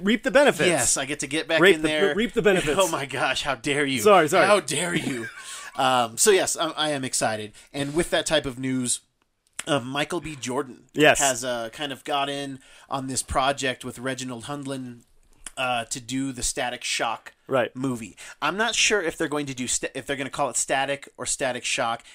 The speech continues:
Speaker 2: and I know you're not ultra
Speaker 1: Mm.
Speaker 2: familiar with the character,
Speaker 1: I'm
Speaker 2: so
Speaker 1: aware of
Speaker 2: we'll
Speaker 1: the name.
Speaker 2: Yes, and, and, on, and honestly, for, for me, I, I, I am too. Um, I'm aware of the, the character, the universe, and all that, but, uh, it's not. It wasn't a comic that I bought a lot of.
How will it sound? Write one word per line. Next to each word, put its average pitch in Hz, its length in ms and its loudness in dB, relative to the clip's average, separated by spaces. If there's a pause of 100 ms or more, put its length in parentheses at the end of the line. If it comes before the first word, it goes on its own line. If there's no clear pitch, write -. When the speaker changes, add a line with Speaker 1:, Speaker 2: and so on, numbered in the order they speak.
(120)
Speaker 2:
and 147 160 -4
I - 20 -2
know 165 140 -4
you're 160 200 -2
not 156 360 -4
ultra 143 400 0
Speaker 1:
Mm. 151 220 -2
Speaker 2:
familiar 127 360 -4
with 117 140 -8
the - 80 -20
character, 123 420 -6
Speaker 1:
I'm 151 60 -2
Speaker 2:
so 165 80 2
Speaker 1:
aware 180 100 6
of 147 60 2
Speaker 2:
we'll 139 100 -2
Speaker 1:
the 127 60 -6
name. 110 160 -8 (280)
Speaker 2:
Yes, 185 480 -4
and, 185 320 -8
and, 220 180 -4
on, 214 260 -2
and 208 100 -4
honestly, 208 460 -2
for, - 420 -6
for 170 160 -8
me, 175 180 -4
I, 143 120 4
I, 143 340 -2
I 143 120 -4
am 127 160 -6
too. 131 440 -6
Um, 127 260 -2 (300)
I'm 156 400 2
aware 143 300 0
of 131 120 -4
the, 123 180 -4
the 120 100 -14
character, 127 640 -2
the 117 120 -10
universe, 120 520 -4
and 120 100 -6
all 117 120 -4
that, 120 320 -2 (280)
but, 127 220 -2
uh, 113 220 -2
it's - 160 -6
not. 139 260 -2 (140)
It 160 60 -2
wasn't 147 260 2
a 117 40 -8
comic 120 300 -4
that 113 140 0
I 110 60 0
bought 107 200 -4
a 113 60 -6
lot 117 240 -2
of. 127 240 -2